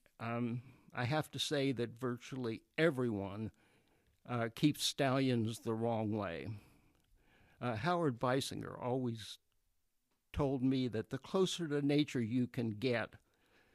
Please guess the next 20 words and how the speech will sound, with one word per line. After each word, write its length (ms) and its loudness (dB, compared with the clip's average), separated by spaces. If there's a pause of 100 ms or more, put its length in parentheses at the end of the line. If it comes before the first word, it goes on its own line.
(260)
the 120 0
better 400 2
you're 180 2
doing 400 2
things 320 -2
with 160 -4
horses. 640 -4 (720)
And 400 -2
in 280 4
nature, 560 0 (1080)
you 200 6
have 320 0
one 280 0
stallion 920 -2 (600)
with 180 0
a 60 0
band 420 2
of 140 -4
mares. 540 -2 (720)
And 320 0